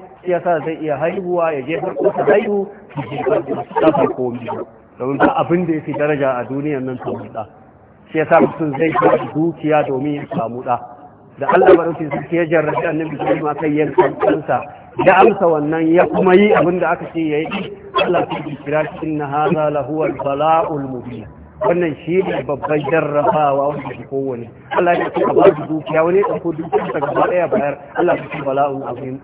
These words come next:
mubin" ba. Sai da aka zo wajen yin kaɗa guda ɗaya, an yi cikin wannan shi ne jarrabawa da zai kowace shi ba. Kenan ba abin da ya fi ɗa daraja a rayuwar mutum. Amma sannan wani ya haife shi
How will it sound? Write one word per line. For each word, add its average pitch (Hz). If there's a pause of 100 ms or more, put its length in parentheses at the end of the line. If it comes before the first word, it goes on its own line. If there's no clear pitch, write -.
mubin" 131
ba. 113 (380)
Sai 175
da 170
aka -
zo 147
wajen 156
yin -
kaɗa -
guda -
ɗaya, - (300)
an 151
yi 151
cikin 147
wannan 151 (140)
shi 156
ne 143
jarrabawa 147
da 120
zai 127
kowace 139
shi 117
ba. 113 (240)
Kenan 151
ba 190
abin 160
da 147
ya 147
fi 160
ɗa 147
daraja 160 (420)
a 139
rayuwar 131
mutum. 127 (300)
Amma 151
sannan 180 (300)
wani 170
ya 160
haife 147
shi 170